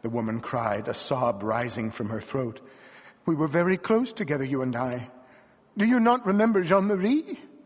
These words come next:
Jean-Marie? the bareback rider cried. Jean-Marie, who married a marmoset and a country estate? <laughs> Don't tell me, madame, that you— He broke off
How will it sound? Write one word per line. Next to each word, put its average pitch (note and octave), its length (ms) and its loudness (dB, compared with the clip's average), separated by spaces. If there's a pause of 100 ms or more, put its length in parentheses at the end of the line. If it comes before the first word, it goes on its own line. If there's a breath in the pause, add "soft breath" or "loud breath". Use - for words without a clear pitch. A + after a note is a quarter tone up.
(800)
Jean-Marie? E3+ 1120 -2 (380 loud breath)
the A2 80 -10
bareback A#2 460 -2
rider A#2+ 340 0
cried. C3 380 0
Jean-Marie, F#3+ 640 2
who G#3 300 2 (240 loud breath)
married F3 420 4
a E3+ 60 0
marmoset F#3 760 2
and E3 120 2
a D#3+ 60 2
country F3+ 400 0
estate? G3 540 0
<laughs> - 60 -2
Don't G#3 200 2
tell G#3 240 0
me, C#3 160 -6
madame, D3+ 420 0
that B2 160 -12
you— C#4+ 300 2 (840 loud breath)
He G#2 120 -6
broke C#3+ 340 0
off D3+ 300 2